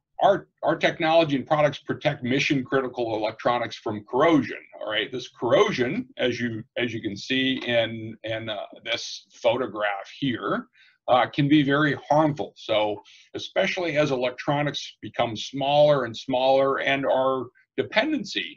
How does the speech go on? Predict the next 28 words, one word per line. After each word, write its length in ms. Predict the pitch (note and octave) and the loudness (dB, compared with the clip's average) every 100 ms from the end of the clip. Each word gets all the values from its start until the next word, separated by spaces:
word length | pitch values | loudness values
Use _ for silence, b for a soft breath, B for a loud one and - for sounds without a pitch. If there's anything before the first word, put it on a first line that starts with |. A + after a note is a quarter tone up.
| - A2+ | -8 -4
on 100 | G#2+ | -4
electronics 680 | G#2+ G2+ - G2 F#2 G2+ - G2+ | -4 -4 -4 -4 -4 -8 -10 -12
become 300 | G2 G2+ G2+ G#2 - A#2+ | -6 -6 -6 -8 -10 -6
more 140 | B2+ B2 | -4 -4
and 80 | A#2 | -4
more 120 | A2+ G2+ - | -6 -6 -2
critical, 380 | G3 E3 A#2 C3 - b b b - A2 B2+ | -2 0 -2 -4 -8 b b b -14 -4 0
these, 380 | D#3+ E3+ D3+ - D#3 | 0 -2 -8 -2 0
these 260 | F#3+ E3 D3 - | 0 -4 -8 -4
types 200 | E3 D3+ | -4 0
of 120 | C3+ | 0
issues 460 | C#3 D3 B2+ A#2 A2+ B2+ | 2 2 0 -4 -4 -8
can 100 | A#2 | -4
cause 280 | C#3 C3+ G#2+ | 2 2 0
really 440 | A2+ B2+ C3+ C3 A#2 A#2 | -4 -4 -2 -2 -4 -6
big 100 | A2+ - | -4 2
problems. 460 | G#2 G2 - - - A2 | 2 2 -4 -18 -10 -4
So, 60 | G#2 G#2+ G#2 G#2+ G#2+ | -2 -2 -6 -4 -4
uh, 540 | G#2 G#2+ G#2+ G#2+ G#2 A#2 | -4 -2 -4 -4 -8 -8
industrial 500 | A#2+ C3+ C3+ D#3+ C#3+ | -2 0 2 2 2
facilities, 1000 | - B2 D3 D3 C#3+ C#3+ C#3 C3+ C3+ A2+ | 0 -6 -2 0 0 0 0 0 0 -4
uh, 160 | G#2 F2 A#2+ | -8 -8 -6
wastewater 460 | B2+ A#2 C3 C3 B2 | -8 -4 -2 -2 -4
treatment 300 | C#3 C3+ A#2+ - | -4 -4 -8 -4
plants, 340 | A#2+ B2 A#2 A2+ | -4 -4 -6 -2
data 180 | C#3+ D3 - | -2 -2 -4
centers, 340 | B2+ C3 E3 G3+ _ b b b _ _ - | -4 -2 -6 -8 _ b b b _ _ 2
all 260 | E3 E3+ | 8 8